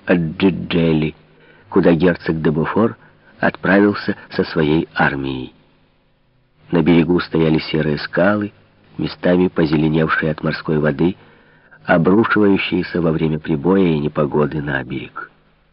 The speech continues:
В некотором отдалении, среди мастичных деревьев и зарослей кактуса,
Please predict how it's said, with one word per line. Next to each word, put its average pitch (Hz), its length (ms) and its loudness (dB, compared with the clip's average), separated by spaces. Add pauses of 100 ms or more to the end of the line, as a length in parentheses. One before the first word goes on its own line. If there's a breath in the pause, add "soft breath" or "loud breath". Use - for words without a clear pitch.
(340)
В 110 120 -2
некотором 117 560 2
отдалении, 110 760 4 (120)
среди 92 220 4
мастичных 95 1000 0
деревьев 92 920 2
и 92 120 0
зарослей 90 600 0
кактуса, - 760 -6